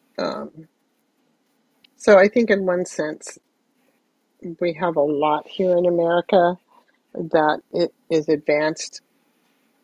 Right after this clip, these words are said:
um, but I also think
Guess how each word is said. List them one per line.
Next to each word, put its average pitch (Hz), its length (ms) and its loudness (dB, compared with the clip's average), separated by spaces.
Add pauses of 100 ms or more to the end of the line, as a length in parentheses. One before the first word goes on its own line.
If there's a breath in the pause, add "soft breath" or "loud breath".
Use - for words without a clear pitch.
(140)
um, - 260 -16 (1600)
but 170 160 4
I 160 100 6
also 156 320 0
think 151 320 -4